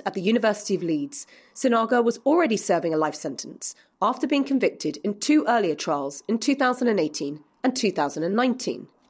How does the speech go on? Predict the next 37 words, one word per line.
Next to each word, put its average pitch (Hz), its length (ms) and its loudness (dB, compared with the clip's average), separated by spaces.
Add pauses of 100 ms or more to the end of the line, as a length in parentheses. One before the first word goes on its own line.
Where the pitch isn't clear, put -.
(140)
In 349 140 6
total, 190 380 4
the 156 120 0
Indonesian 226 580 2
national 151 460 -4
has 175 260 -2
been 180 160 0
found 226 320 0
guilty 170 320 0
of 165 120 0
offences 175 540 -4
against 170 300 -2
forty-eight 247 480 2
men 135 300 -4
across - 300 -4
four 240 200 2
separate - 440 -4
trials, 143 560 0 (340)
including 220 540 2
a 208 40 -4
hundred 240 220 0
and 262 160 0
thirty-six 220 560 -2
counts 160 300 -4
of 139 100 -12
rape, 151 300 -4 (280)
eight 247 300 -2
counts 190 320 -2
of 175 80 -8
attempted 180 480 -6
rape, 139 320 -4 (300)
and 180 100 -2
fourteen 240 380 2
counts 160 320 -2
of 196 80 -8
sexual - 360 -4
assault. - 440 -4